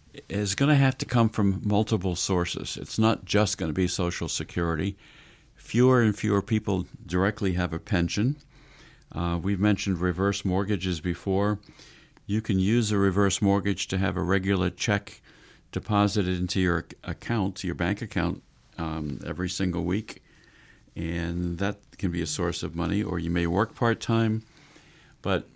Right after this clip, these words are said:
most importantly, if you're not quite ready to retire, you need to think about how can you put more money aside for that. Um, you're gonna see fewer and fewer people keeping cash.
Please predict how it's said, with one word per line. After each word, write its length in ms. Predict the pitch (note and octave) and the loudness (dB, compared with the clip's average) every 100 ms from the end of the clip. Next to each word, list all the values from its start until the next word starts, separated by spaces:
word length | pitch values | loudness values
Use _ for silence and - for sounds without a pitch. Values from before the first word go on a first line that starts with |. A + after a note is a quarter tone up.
| - | -6
most 320 | G2 A#2+ D3 A#2 | 0 2 2 0
importantly, 540 | G#2+ B2+ G#2+ G2+ F#2 | 2 2 4 4 4
if 120 | F2+ | 2
you're 100 | F#2 | 0
not 200 | F#2+ B2 | 2 0
quite 340 | - G#2+ A#2+ C3+ | -2 0 0 0
ready 240 | A#2+ B2 | -2 -2
to 160 | - A#2+ | -2 -2
retire, 600 | A#2+ - A#2+ A#2+ A#2+ A#2 - - - | -2 -2 0 0 -2 -4 -16 -20 -6
you 100 | F#2 | -2
need 200 | F#2 F2+ | 0 -2
to 80 | E2+ | -6
think 300 | - F#2 F#2 | -4 -4 -2
about 340 | E2+ D#2+ - - - - - | -2 -4 -4 -12 -20 -20 -8
how 140 | - A2 | 0 0
can 180 | G2+ G2 | 2 0
you 80 | |
put 220 | F#2 G#2 F#2+ | 0 -2 -2
more 200 | F2+ F2 | 0 0
money 280 | F2 F2 | 0 0
aside 600 | E2+ - E2+ E2 D#2 D#2+ | -2 -4 -2 -2 -4 -10
for 140 | - D2+ | -12 -8
that. 260 | - - - _ _ - - - - | -6 -8 -12 _ _ -20 -20 -20 -14
Um, 520 | D#2+ D#2+ E2+ D#2 D#2+ D2+ - | -8 -6 -6 -8 -10 -14 -14
you're 120 | E2+ | -6
gonna 120 | F2+ F#2 | -4 -4
see 240 | - F2+ | -4 -6
fewer 460 | - - - A2+ G2+ | -6 -16 -4 2 2
and 100 | F2+ | 2
fewer 220 | G2+ F#2 | 0 -2
people 300 | G2+ G2 F#2 | -2 -4 -6
keeping 420 | - F#2+ F2+ E2 | -4 -4 -4 -6
cash. 500 | - F#2+ F2+ E2+ | -4 -2 -2 -6